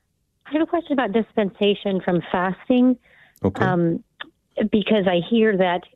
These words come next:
Speaker 1: we're encouraged to use our common sense, but it still seems sort of presumptuous to assume you have dispensation based on medical things. I feel like, should I be asking a priest instead of just making an assumption?
Speaker 2: Hmm.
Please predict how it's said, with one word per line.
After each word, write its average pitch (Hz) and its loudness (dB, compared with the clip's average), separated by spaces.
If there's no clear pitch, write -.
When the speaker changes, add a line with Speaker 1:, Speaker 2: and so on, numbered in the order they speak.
Speaker 1:
we're 190 2
encouraged 196 -2
to 202 -2
use 190 2
our 170 0
common 185 -2
sense, 180 -2
but 180 0
it 165 -6
still 185 -2
seems 190 0
sort 208 2
of 190 -2
presumptuous 202 0
to 175 0
assume 196 0
you 180 2
have 165 -4
dispensation 185 -2
based 165 0
on 170 -2
medical 170 0
things. 180 0
I 185 0
feel 180 0
like, 165 0
should - -2
I 165 2
be 165 0
asking 165 -2
a 156 0
priest 175 -2
instead 175 -2
of 151 -2
just 156 -8
making 170 0
an 160 2
assumption? 175 -2
Speaker 2:
Hmm. 95 -2